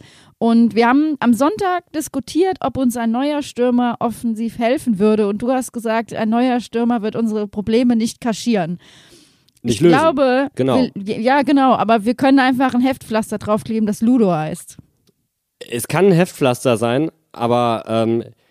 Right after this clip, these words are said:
Speaker 2: ich bin mir sicher, wenn da ein bisschen mehr Bewegung reinkommt, ähm, kann das Ding auch wieder aufreißen. Also, weil auch Ludo muss mit Bällen versorgt werden und unser Problem ist halt das strukturierte Spiel hinten raus.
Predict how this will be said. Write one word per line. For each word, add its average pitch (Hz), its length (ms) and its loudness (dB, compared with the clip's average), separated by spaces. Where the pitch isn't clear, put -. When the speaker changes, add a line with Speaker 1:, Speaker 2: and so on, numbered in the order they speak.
Speaker 2:
ich - 220 -10
bin 160 160 2
mir 185 140 4
sicher, 139 440 0
wenn 127 160 0
da 127 140 -2
ein 120 140 -6
bisschen 139 220 -4
mehr 131 100 0
Bewegung 123 440 0
reinkommt, 101 680 -4
ähm, 104 420 -2
kann 123 160 -2
das 123 160 -2
Ding 123 140 -2
auch 107 120 -2
wieder 107 180 -2
aufreißen. 82 540 -8
Also, 95 400 -2
weil 104 160 -4
auch 123 180 0
Ludo 151 300 2
muss 120 180 -2
mit 104 140 -4
Bällen 98 260 -4
versorgt 92 460 -6
werden 95 240 -8
und 95 80 -10
unser 98 240 -6
Problem 104 400 -2
ist 104 220 -8
halt 98 160 -6
das 101 80 -6
strukturierte 101 520 -4
Spiel 101 280 -8
hinten 131 260 -4
raus. 92 380 -8